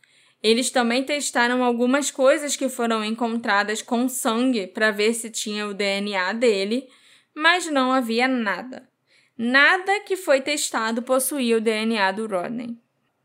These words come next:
Os advogados do Innocence Project apresentaram uma moção imediata pra libertação do Rodney, citando falhas no relatório de identificação do pelo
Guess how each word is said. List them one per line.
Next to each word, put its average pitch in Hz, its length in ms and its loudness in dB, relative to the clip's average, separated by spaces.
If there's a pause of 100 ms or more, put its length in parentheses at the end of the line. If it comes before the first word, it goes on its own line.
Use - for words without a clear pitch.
(220)
Os 285 200 0
advogados 226 720 0
do 208 140 -8
Innocence 220 560 -6
Project 247 640 0
apresentaram 349 880 2
uma 285 180 2
moção 285 460 0
imediata 285 800 2
pra 294 200 2
libertação 320 880 0
do 277 160 0
Rodney, 180 500 0 (280)
citando 302 560 0
falhas 339 520 2
no 277 200 2
relatório 254 680 0
de 226 160 -4
identificação 226 1040 -4
do 285 180 -4
pelo 247 580 -2